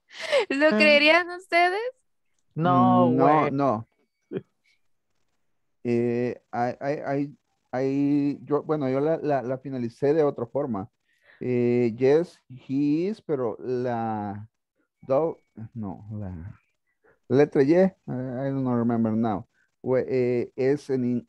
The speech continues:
Speaker 3: eh, mayúscula y, eh, eso es todo. No lleva coma.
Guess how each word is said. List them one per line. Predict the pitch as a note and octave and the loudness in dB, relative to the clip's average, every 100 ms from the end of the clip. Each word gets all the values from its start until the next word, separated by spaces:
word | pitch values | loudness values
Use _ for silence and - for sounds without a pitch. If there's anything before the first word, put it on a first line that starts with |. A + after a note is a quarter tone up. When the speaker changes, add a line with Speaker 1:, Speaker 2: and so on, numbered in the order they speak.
| _ | _
Speaker 3:
eh, | B2 A#2+ A2+ A2 G#2 G#2 _ _ _ _ _ _ _ _ | -4 -2 -2 -2 -4 -8 _ _ _ _ _ _ _ _
mayúscula | G#2+ C3+ G3 - F3+ E3+ F#3+ G#3+ _ _ _ _ _ | -2 2 0 0 -4 -4 -4 -8 _ _ _ _ _
y, | - C#3+ G3 A3 G#3+ _ _ - | -8 -8 -6 -8 -10 _ _ -4
eh, | C#3 C3+ | 2 2
eso | D3 | 0
es | D#3+ - | -8 -2
todo. | F3 D3+ G#2+ - _ _ _ _ | 0 0 -2 -8 _ _ _ _
No | - C#3+ | -10 -4
lleva | D3+ D3+ C3 | 0 0 0
coma. | D#3 D3+ D#2 | -2 -4 -6